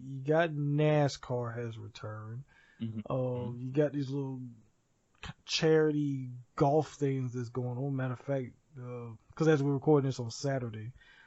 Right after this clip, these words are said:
Speaker 2: Mm-hmm.
Speaker 1: um, so tomorrow on Sunday, you got the one with, uh, Tiger Woods and Peyton Manning versus Phil Mickelson and Tom Brady.
Speaker 2: Yeah.
Speaker 1: That's gonna be going on.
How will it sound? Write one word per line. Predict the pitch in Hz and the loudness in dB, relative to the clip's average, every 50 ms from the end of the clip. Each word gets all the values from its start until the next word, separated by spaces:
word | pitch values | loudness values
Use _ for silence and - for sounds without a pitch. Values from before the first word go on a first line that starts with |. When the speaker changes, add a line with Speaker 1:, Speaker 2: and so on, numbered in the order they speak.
| - | -6
Speaker 2:
Mm-hmm. | 117 120 117 | -4 -2 0
Speaker 1:
um, | - - 104 117 117 117 117 110 107 98 - - _ _ | 0 0 0 -2 -2 -6 -10 -12 -14 -16 -18 -20 _ _
so | - - 143 | -4 -4 -2
tomorrow | 117 - 127 135 147 151 147 139 131 127 | -2 0 0 4 6 6 6 4 2 -2
on | 127 120 | -4 -4
Sunday, | - - 160 151 135 131 127 123 | 2 2 4 4 4 2 0 -2
you | 123 123 127 123 | -4 -6 -6 -2
got | 127 131 127 120 110 | -2 -2 -2 -2 -6
the | 131 | -8
one | 127 123 131 135 131 127 127 127 | -6 -4 -2 -2 -2 -2 -4 -6
with, | 123 127 127 120 117 - _ _ _ - | -6 -6 -6 -8 -8 -12 _ _ _ -12
uh, | 120 120 120 113 113 110 107 107 104 _ _ | -10 -10 -8 -10 -10 -12 -12 -14 -18 _ _
Tiger | - 156 156 160 147 151 | 0 2 2 4 4 2
Woods | 147 147 147 151 151 147 135 131 131 | 2 2 2 2 2 0 -2 -4 -6
and | 123 123 123 120 117 110 92 _ _ | -6 -6 -6 -6 -8 -10 -12 _ _
Peyton | - 170 165 160 151 147 | 4 6 6 6 6 4
Manning | 143 143 139 139 135 135 135 131 131 | 4 4 4 2 2 0 -2 -4 -4
versus | 120 117 135 135 131 123 - - 131 123 117 - _ _ - - - - _ _ _ - | -4 -4 -4 -4 -4 -4 -4 -6 -6 -6 -8 -10 _ _ -20 -20 -20 -20 _ _ _ 2
Phil | 160 160 160 156 | 6 8 8 8
Mickelson | 147 151 156 151 - 147 127 - 143 143 131 127 | 8 8 6 6 6 2 -2 0 0 0 0 0
and | 123 117 | -2 0
Tom | - 151 147 143 139 135 131 | 2 4 4 4 4 2 2
Brady. | 117 135 139 135 127 117 120 135 143 143 - _ - | 0 0 0 0 0 -2 -2 -4 -6 -6 -8 _ 6
Speaker 2:
Yeah. | 135 131 123 107 92 95 | 10 12 12 12 12 12
Speaker 1:
That's | 107 120 | 8 6
gonna | 127 123 | 4 -2
be | 120 117 | -4 -6
going | 117 123 123 120 117 113 107 | -4 -4 -4 -4 -4 -6 -10
on. | 107 107 117 127 139 | -10 -10 -8 -10 -10